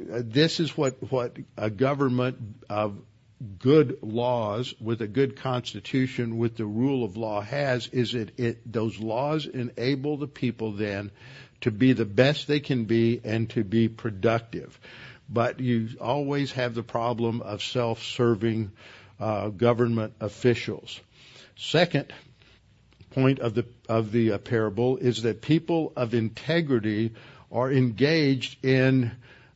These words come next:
uh, providing productive services for society. They are, they recognize that if they're in manufacturing, that that which they manufacture is good and helpful for society.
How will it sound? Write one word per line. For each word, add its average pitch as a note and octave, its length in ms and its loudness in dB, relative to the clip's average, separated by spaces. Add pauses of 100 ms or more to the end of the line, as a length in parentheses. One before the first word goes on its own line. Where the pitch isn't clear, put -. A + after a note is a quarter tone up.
uh, A2 280 0 (1080)
providing C#3 680 6
productive C3+ 760 0
services C3 880 0 (200)
for C#3 220 2
society. D3+ 880 0 (540)
They C3+ 260 6
are, B2 420 2
they B2 200 2
recognize B2+ 840 2
that A2+ 200 4
if A2+ 220 -2
they're A#2+ 220 2
in A2+ 80 0
manufacturing, B2 1000 0
that G#2 200 -2
that A#2 280 0
which - 180 -2
they A#2+ 160 0
manufacture A#2 920 -2
is A#2 280 -2
good B2 360 0
and A#2+ 260 -2
helpful A2+ 560 -2
for A2 400 -2
society. C#3 800 -2